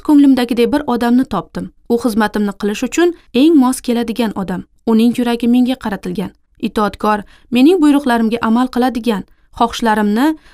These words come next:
va irodamni ado etadigan odam", deyotgandek edi. Bu hikoyaga ko'ra, biz ikki xil yurakni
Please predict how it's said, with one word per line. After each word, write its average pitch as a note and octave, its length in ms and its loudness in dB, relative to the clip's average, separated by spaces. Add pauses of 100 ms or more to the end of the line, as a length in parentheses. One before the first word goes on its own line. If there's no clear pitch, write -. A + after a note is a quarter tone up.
(180)
va A3+ 80 0
irodamni A#3 580 0
ado G#3+ 260 -2 (100)
etadigan G3+ 440 -6 (100)
odam", F#3 240 -4
deyotgandek F#3 560 -8
edi. F3+ 200 -12 (280)
Bu G#3 180 0
hikoyaga G3 480 -4
ko'ra, G#3+ 220 -2 (380)
biz A#3+ 200 -2
ikki - 220 -10
xil E4 160 2
yurakni C4 300 0